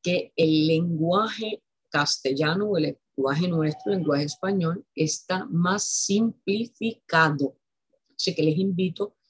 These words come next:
a que usted haga una búsqueda, tal vez por las redes, si es que la quiere comprar. Eh, la Biblia traducción en lenguaje actual.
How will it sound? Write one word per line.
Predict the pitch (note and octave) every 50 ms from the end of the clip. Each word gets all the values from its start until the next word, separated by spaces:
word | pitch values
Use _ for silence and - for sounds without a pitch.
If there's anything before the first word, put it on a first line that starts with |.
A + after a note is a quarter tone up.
| _ _ _
a | - E3 -
que | -
usted | D#3 D#3 - _ E3 E3+ F3+ G3 - - _ _ _
haga | D#3 D#3 D3 D3 D3+
una | D3+ D#3+ F3 F3+
búsqueda, | F#3 F3+ E3 - _ - F3+ F3 F3+ F3+ F3+ - _ _ _ _ _ _
tal | - E3+ D#3+ D#3+
vez | D#3 D#3 D#3+ E3 - _
por | - E3 D#3 D#3
las | E3+ G3+ A3+ A3+
redes, | G3 F3 E3 D#3+ E3 F#3+ - -
si | - - - D3+
es | D3+ - - -
que | E3 D#3
la | D3+ -
quiere | - - D#3 E3 E3+ G3+ G3+ - - _ _
comprar. | C#3+ C#3 C#3 C3+ - C#3+ D3 C#3+ C#3 C#3+ - _ _ _ _ _ - - _ - - - - _ _ -
Eh, | D#3+ D#3 D#3 - - -
la | D#3 D#3 D3
Biblia | D3+ D#3+ F#3+ F#3+ G3+ G#3 G#3 G3+
traducción | - E3+ D#3 D3 D3+ D3 - - - G#3 A3+ G#3+
en | G3 E3
lenguaje | D#3 D3+ D3 C#3+ D3 C#3+ C#3+ D3
actual. | C#3+ - _ _ - - - - -